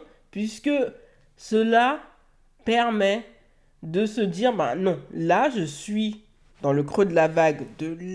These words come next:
la première tranche, c'est-à-dire l'objectif à court terme. Ensuite, quand on a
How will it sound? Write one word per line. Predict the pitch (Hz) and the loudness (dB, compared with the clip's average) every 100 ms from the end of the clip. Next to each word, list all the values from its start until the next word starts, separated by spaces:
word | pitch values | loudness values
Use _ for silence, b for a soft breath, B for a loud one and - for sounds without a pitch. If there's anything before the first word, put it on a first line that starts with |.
| 180 156 | -4 0
la | 190 415 - - | 2 0 -4 -6
première | - 208 170 147 | -2 2 2 0
tranche, | - - 165 285 - - _ - | -4 -2 0 0 -8 -20 _ -18
c'est-à-dire | 120 123 - | -16 -14 -12
l'objectif | 165 170 180 180 180 | -8 -4 -4 -4 -4
à | 147 | -4
court | 147 139 | -6 -12
terme. | 143 165 247 b b b b | -8 -6 -6 b b b b
Ensuite, | - 170 165 - 381 453 - 147 143 - _ - | -2 0 0 -4 -4 -4 -8 -14 -14 -18 _ -4
quand | 175 175 | 0 2
on | |
a | 156 131 | 2 -2